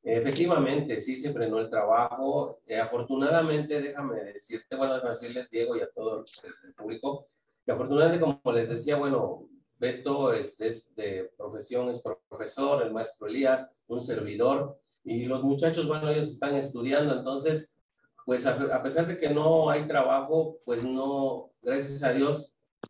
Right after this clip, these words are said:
no nos da esa pauta a dejar la música, porque al final de cuentas es lo que traemos en la sangre, o sea, lo amamos. Yo creo que los muchachos por eso están aquí, es algo que, que hacemos de corazón,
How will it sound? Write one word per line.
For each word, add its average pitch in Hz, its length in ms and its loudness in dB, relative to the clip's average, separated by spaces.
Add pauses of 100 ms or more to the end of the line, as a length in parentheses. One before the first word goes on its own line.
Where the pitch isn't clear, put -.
(160)
no 135 240 2
nos 120 240 2
da 127 380 6
esa 123 240 -6
pauta 120 500 2
a 104 60 -2
dejar 120 580 -8
la 120 80 2
música, 117 420 -6
porque 113 200 -10
al 107 80 -4
final 120 200 -2
de 117 120 -8
cuentas 120 340 -4
es 120 120 -10
lo 120 160 -6
que 104 340 -14
traemos 117 440 -2
en 92 120 -6
la 90 160 -8
sangre, 117 680 -2
o - 100 -12
sea, 131 140 2
lo 131 120 2
amamos. 139 520 0 (140)
Yo 135 120 0
creo 156 160 0
que 160 60 -2
los 127 120 -2
muchachos 117 440 -8
por 120 140 -2
eso 120 100 -8
están 113 300 -4
aquí, 139 440 -6 (360)
es 143 160 -6
algo 139 200 0
que, 110 240 -4
que - 120 -2
hacemos 123 320 -2 (280)
de - 140 -4
corazón, 156 600 0